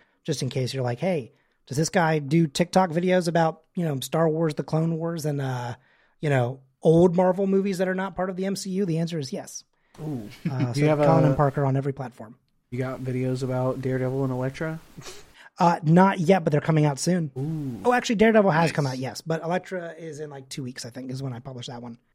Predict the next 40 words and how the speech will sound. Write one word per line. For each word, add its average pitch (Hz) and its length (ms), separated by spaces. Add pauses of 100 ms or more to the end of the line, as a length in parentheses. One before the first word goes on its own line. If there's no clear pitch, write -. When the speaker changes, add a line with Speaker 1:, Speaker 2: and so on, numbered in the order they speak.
(200)
Speaker 2:
Nice. 202 180
Speaker 1:
Or 156 100
two 196 120
weeks 185 160
from 170 140
when 156 100
we 143 120
recorded 127 340
this. 117 140
So 147 120
it 143 60
might 254 160
be 196 80
out 214 120
by 135 100
the 123 80
time 131 320 (420)
this 139 220
episode 139 260
airs. 151 220 (120)
Speaker 2:
Oh, 131 140
absolutely. 123 420
Speaker 3:
Oh, 117 40
it 139 60
will 135 180
absolutely 180 400
Speaker 2:
Yeah. 165 340
Speaker 3:
be - 40
out. - 220
Speaker 1:
<laughs> - 560
Okay, 190 260
cool. 147 200
Speaker 2:
It'll 196 180
Speaker 1:
Cool. 147 40
Speaker 2:
probably 151 300
be 139 180
out 127 240
two 165 180
weeks. 151 420 (680)
Speaker 3:
W-, 117 160